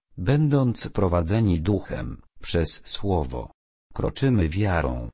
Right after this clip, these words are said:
a nie fizycznym widzeniem. Wszyscy powinni zdawać sobie sprawę,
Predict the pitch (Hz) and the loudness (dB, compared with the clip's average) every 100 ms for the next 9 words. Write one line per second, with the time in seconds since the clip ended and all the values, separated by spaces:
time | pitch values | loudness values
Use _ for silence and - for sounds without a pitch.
0 | _ - 85 80 80 67 - - - - | _ -4 -2 2 0 -2 -8 -18 -12 -8
1 | 80 139 147 - 78 62 64 - _ 80 | 0 0 0 -2 -2 -4 -8 -12 _ -6
2 | 80 76 117 101 69 64 78 - _ _ | -4 0 0 0 -2 -4 -14 -20 _ _
3 | _ _ _ _ - - 175 - - 131 | _ _ _ _ -10 -4 -4 -4 -2 -2
4 | - 101 95 92 90 80 76 71 78 73 | 2 0 2 4 4 2 0 -2 0 2
5 | 82 82 - - - 82 80 73 - - | 0 -2 -4 -2 0 2 2 0 -2 -2
6 | 123 78 80 | -2 0 -2